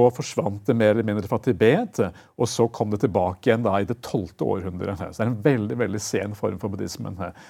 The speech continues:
Og da hadde buddhismen allerede utviklet seg veldig i India, he. Så det som var tidlig buddhisme i India hadde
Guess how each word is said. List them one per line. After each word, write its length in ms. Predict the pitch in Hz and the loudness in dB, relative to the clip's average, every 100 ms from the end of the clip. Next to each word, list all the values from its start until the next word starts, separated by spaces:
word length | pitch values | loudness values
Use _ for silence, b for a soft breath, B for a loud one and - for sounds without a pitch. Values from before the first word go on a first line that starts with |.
| B B B | B B B
Og 80 | 123 | 0
da 140 | 113 127 135 | 4 4 6
hadde 240 | 127 110 | 2 2
buddhismen 400 | 113 107 - 127 | 0 0 0 -2
allerede 320 | 110 104 123 - 107 | 0 2 0 0 -2
utviklet 400 | 104 117 113 120 | -2 -2 -2 0
seg 140 | 127 127 | 2 2
veldig 280 | 104 104 127 | 2 0 -2
i 200 | 123 135 127 | -2 0 0
India, 340 | 120 127 202 214 | 0 2 2 0
he. 120 | 90 87 | -6 -8
Så 100 | 123 | 0
det 120 | 107 - | 0 0
som 140 | 110 | -2
var 180 | 98 95 - | -2 -2 -2
tidlig 360 | 143 104 110 | 0 2 0
buddhisme 360 | 107 113 - 120 | 0 -2 -2 -2
i 80 | 110 | -2
India 220 | 110 110 | 0 0
hadde 300 | 104 95 | -2 -2